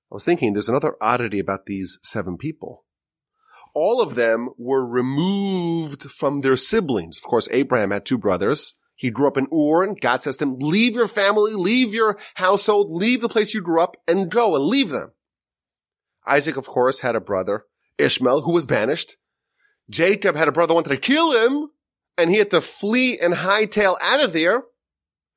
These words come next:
Joseph, of course, the animus between him and his brothers is well documented. Moshe and Aaron were brothers and were separated. And of course, David was the pariah of the family, rejected and cast away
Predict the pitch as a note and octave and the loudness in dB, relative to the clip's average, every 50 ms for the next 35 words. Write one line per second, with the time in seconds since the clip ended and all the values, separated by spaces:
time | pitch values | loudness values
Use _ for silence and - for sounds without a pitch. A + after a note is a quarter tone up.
0 | _ _ _ _ A2 - D3 E3 F#3+ - - F3+ - - - D#3+ D3+ D3+ D3 - | _ _ _ _ -2 0 2 2 2 0 -2 -4 -4 -4 -2 0 0 0 0 -2
1 | - _ B2 B2+ B2 A2+ - _ _ _ _ _ _ _ _ _ _ _ _ B2+ | -8 _ -6 -6 -6 -6 -10 _ _ _ _ _ _ _ _ _ _ _ _ 0
2 | C#3 C#3+ C#3+ C#3+ C3+ C3+ - - C#3+ C3 B2+ C#3 D3 D3 D3 - - B2+ B2+ B2+ | 0 2 2 2 0 0 -2 -2 -2 0 2 2 0 0 0 -2 -4 -2 -2 -2
3 | A#2 G2+ E2+ C3 C3+ B2+ C3 C3 - - B2 - G2+ B2 C3 B2 A2 C3 B2 D3 | -4 -4 -2 0 0 0 0 -2 -4 -6 -8 -6 -2 0 0 2 2 2 2 2
4 | F#3+ - - D3+ A#2+ A2+ A2 G#2+ - B2+ D#3 F3 - _ _ _ _ _ _ _ | 0 0 -4 -2 -2 0 -2 -2 -4 -6 -8 -8 -10 _ _ _ _ _ _ _
5 | _ _ _ _ _ _ B2+ F3+ G#3+ A#3+ - G3+ F#3 F#3+ G#3+ C4+ D#4+ D4 A3+ F3+ | _ _ _ _ _ _ 2 2 2 2 2 2 2 4 4 4 2 2 2 0
6 | D#3+ C3+ D3+ D3 C#3 C3+ B2 C#3+ C#3 B2+ - - C#3 A#2 - B2 A#2+ A2+ A2 C3 | 2 2 2 2 2 0 0 0 0 0 0 0 -2 -4 -2 -4 -6 -4 -2 -4
7 | F#3 - - _ _ _ _ _ _ _ _ _ _ _ _ _ _ _ - G#2+ | -4 -4 -8 _ _ _ _ _ _ _ _ _ _ _ _ _ _ _ -10 -10
8 | G#2 - A#2+ A2 - - B2+ D3+ F#3+ D#3 B2+ G2 G2 G2 - A2 - - - F#2+ | -2 0 0 0 2 4 4 4 6 4 4 0 0 -2 -2 -6 -8 -2 0 2
9 | G2+ G2+ G2+ F2+ - F2+ - - D3 F3+ F3+ C3+ G2 F2+ - _ _ _ _ _ | 2 2 2 0 -6 -10 -6 -6 -4 -4 -4 -6 -8 -10 -14 _ _ _ _ _
10 | _ _ _ _ _ _ _ _ _ _ G2 A#2 - - B2+ B2+ B2+ - - - | _ _ _ _ _ _ _ _ _ _ -6 -6 -2 2 2 2 2 0 -6 -4
11 | A2 G#2+ G2+ G2+ - - - G2 - - - G#2+ G2 - - - G2+ G2+ C#3+ E3+ | -2 -2 -2 -2 -4 -10 -14 -14 -10 -4 -4 -2 -2 -2 -4 -4 -4 0 2 4
12 | C#3+ A2+ F#2+ F#2 F2+ - | 4 4 2 0 -4 -8